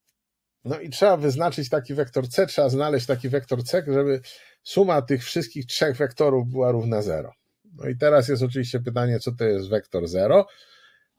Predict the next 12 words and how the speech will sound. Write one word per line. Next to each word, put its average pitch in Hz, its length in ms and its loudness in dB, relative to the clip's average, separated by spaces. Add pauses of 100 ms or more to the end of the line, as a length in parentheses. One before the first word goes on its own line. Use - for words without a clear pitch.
(140)
To 113 220 2
tak 107 200 0
naprawdę 110 480 2
powinienem 101 460 0
chyba 98 200 -6
narysować 98 460 -2
tutaj - 240 -8
tę 87 120 -6
strzałkę, - 580 -4
bo 82 140 -10
to - 140 -6
jest 90 420 -6